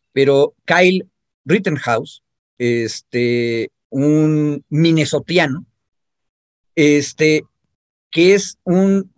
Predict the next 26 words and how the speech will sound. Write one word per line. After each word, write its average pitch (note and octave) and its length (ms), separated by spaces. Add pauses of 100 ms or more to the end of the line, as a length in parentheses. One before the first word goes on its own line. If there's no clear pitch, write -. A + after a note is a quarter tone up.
(140)
chico G3+ 420
voluntario, F3+ 1160 (200)
eh, - 180
a-, B2+ 120 (120)
que D3 100
ayuda E3+ 600
a D3+ 40
la C#3+ 120
policía, D3+ 640 (760)
y E3 120
hace G#3+ 180
un A3 120
año A#3 180
se F#3+ 160
fue A3+ 340 (1040)
a D#3 540 (200)
controlar, F#3 640
según D3 380
él, C3+ 220 (640)
este, C#3 540
las C#3+ 180
manifestaciones D#3 1080
de C#3+ 380
Black D#3 260
Lives E3 340
Matter. F#3+ 360